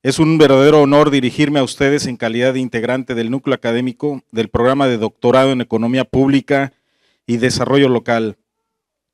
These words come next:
Nos encontramos en esta emotiva ceremonia de entrega de los primeros grados a egresados de la generación dos mil veintiuno dos mil veintitrés. Quiero extender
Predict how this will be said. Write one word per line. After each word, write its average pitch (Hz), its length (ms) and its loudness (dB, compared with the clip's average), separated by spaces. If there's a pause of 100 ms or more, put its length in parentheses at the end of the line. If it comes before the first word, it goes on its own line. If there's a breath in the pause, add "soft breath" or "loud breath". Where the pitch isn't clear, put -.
(240)
Nos 120 160 -4
encontramos 139 520 0
en 143 120 -2
esta 156 200 0
emotiva 139 760 2
ceremonia 127 560 0
de 120 80 0
entrega 131 680 0
de 113 140 -4
los 113 160 -4
primeros 135 420 0
grados 143 640 0
a 110 100 -6
egresados 135 480 -2
de 123 80 -4
la 110 100 -6
generación 127 640 -6 (560)
dos 113 220 -4
mil 147 180 0
veintiuno 139 540 -2
dos 113 180 -4
mil 123 140 -4
veintitrés. 104 680 -8 (1080)
Quiero 151 240 6
extender 147 580 2